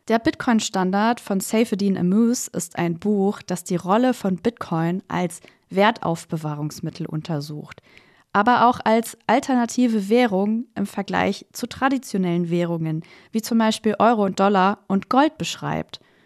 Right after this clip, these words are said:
Und obwohl ich in meinem Studium schon Ökonomievorlesungen besucht hatte, las ich in diesem Buch quasi zum allerersten Mal, dass unterschiedliche Arten von Geld unterschiedliche Eigenschaften haben,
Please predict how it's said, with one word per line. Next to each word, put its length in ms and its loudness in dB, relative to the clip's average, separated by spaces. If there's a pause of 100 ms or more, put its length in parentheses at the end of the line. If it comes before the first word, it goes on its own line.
(140)
Und 160 4
obwohl 380 2
ich 120 0
in 100 4
meinem 180 2
Studium 680 2
schon 380 -2
Ökonomievorlesungen 1500 0
besucht 440 -6
hatte, 360 -2 (340)
las 320 2
ich 120 -2
in 120 2
diesem 320 2
Buch 420 0
quasi 340 0
zum 300 -6
allerersten 720 0
Mal, 440 2 (340)
dass 220 -2
unterschiedliche 1040 2
Arten 540 0
von 220 -4
Geld 540 0 (160)
unterschiedliche 800 0
Eigenschaften 760 0
haben, 340 -2